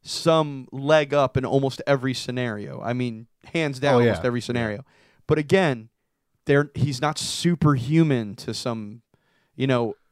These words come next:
Speaker 1: extent of a Superman or even a Luke Cage or even an Iron Fist, you know?
Speaker 2: Well, let me ask you this, man. Like,
Speaker 1: Yeah.
Speaker 2: with, um, with the Netflix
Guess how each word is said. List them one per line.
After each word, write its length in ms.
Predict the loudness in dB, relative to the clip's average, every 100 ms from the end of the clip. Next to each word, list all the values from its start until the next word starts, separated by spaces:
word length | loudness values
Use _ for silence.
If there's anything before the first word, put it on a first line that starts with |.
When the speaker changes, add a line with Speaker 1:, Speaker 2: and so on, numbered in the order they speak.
| -4
Speaker 1:
extent 480 | -2 2 6 6 4
of 80 | 2
a 60 |
Superman 460 | 0 0 0 0 0
or 80 | 0
even 240 | 0 2
a 40 |
Luke 240 | 2 2 0
Cage 440 | -2 0 0 -2
or 80 | -4
even 180 | -4 -6
an 140 | -10 -10
Iron 320 | -8 -6 -6
Fist, 400 | -8 -12 -12 -12
you 80 | -8
know? 280 | -6 -6 -10 _ _ -10
Speaker 2:
Well, 80 |
let 80 | -6
me 100 | 0
ask 260 | 0 0 0
you 120 | 2
this, 260 | 2 0 -4
man. 300 | -10 -10 -8
Like, 280 | -8 -8
Speaker 1:
Yeah. 140 | -12 -18 -18 -4
Speaker 2:
with, 320 | -2 -2 0
um, 600 | 2 4 4 0 -10 -20 -16
with 240 | -4 -2
the 100 | -2
Netflix 680 | -2 -4 -8 -10 -12 -12 -20